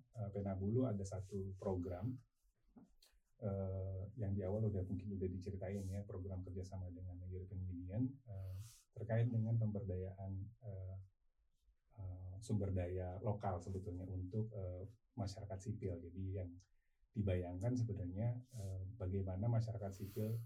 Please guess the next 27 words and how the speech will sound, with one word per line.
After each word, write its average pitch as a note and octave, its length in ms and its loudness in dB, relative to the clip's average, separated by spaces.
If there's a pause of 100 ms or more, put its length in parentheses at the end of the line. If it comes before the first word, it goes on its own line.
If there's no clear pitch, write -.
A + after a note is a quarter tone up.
yang G2 240 4 (240)
di G#2+ 240 2
Indonesia G2 400 4
ini G#2 320 4
yang G2+ 80 2
sudah, F#2 380 0 (680)
eh, F#2 380 -2 (100)
terus-menerus A2+ 560 6
mengalami, G2+ 560 6
merespon G#2 640 2 (720)
juga, F#2 600 0
eh, F#2 440 -4 (280)
sekarang, G#2+ 640 0 (200)
eh, G2 200 -6
dalam F#2+ 240 0
situasi, G2 400 -2 (160)
situasi - 520 -4
pandemi G2+ 400 4
mencari, G2+ 600 2 (160)
eh, G2 320 -4 (120)
apa G2+ 200 -8
ya, F#2 160 0 (280)
eh, G2 160 -6
cara-cara G2 520 -2
baru, F#2+ 400 0
berbuat, F#2+ 500 0 (640)
eh, F#2 260 -2